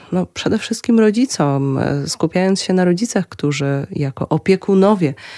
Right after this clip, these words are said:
takich dzieci, mm, osoby odpowiedzialne za to, mm, współodpowiedzialne za to, żeby, e, żeby dzieci urodzone przedwcześnie miały jak najlepszą okazję do, e, wzrostu i do rozwoju,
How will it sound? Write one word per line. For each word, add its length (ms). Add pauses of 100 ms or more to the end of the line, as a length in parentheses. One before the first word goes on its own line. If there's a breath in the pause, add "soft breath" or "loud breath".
(160 loud breath)
takich 340
dzieci, 540
mm, 840
osoby 480
odpowiedzialne 880
za 180
to, 220 (480 loud breath)
mm, 160
współodpowiedzialne 1000
za 140
to, 140
żeby, 320 (520 loud breath)
e, 160
żeby 500 (140)
dzieci 680 (200)
urodzone 460
przedwcześnie 600
miały 300
jak 280
najlepszą 500
okazję 500
do, 240 (500 loud breath)
e, 120
wzrostu 580
i 120
do 200 (380 loud breath)
rozwoju, 680